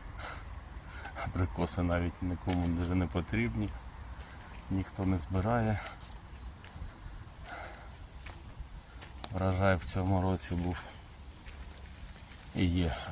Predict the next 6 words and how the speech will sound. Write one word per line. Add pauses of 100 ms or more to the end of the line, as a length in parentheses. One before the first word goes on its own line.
гарний. (2500)
<laughs> (920)
Все
одно
якось (100)
сумно.